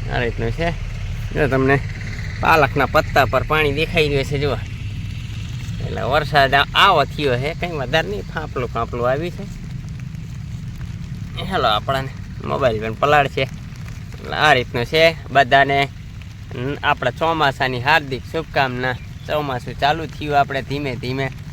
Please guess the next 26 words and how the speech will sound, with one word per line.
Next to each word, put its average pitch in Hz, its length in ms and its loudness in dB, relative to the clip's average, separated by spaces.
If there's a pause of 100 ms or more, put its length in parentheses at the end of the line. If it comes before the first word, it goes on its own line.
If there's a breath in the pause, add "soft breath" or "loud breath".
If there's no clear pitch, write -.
(1400)
આ 127 100 0
રીતનો 110 300 -4
આપણો 120 220 0
પાલક. 165 520 6
હવે 117 240 4
આ 135 60 6
પાલકમાં 156 640 4
આપણે 160 180 4
ઓછું 185 360 0
થઈ 135 180 -2
જાય, 123 200 2
કારણ 143 320 0
કે 135 160 -2 (480)
વરસાદ 135 460 2
આવે 147 340 4
એટલે 127 180 -2
આપણો 127 180 0
પાલક 123 360 -2
ઓછો 156 280 -2
થઈ 127 200 -4
જાય. 123 160 -2 (1080)
આ 139 100 -4
રીતનો 117 340 -6
છે 160 220 -4
આપણો 151 220 0
પાલક. 160 440 0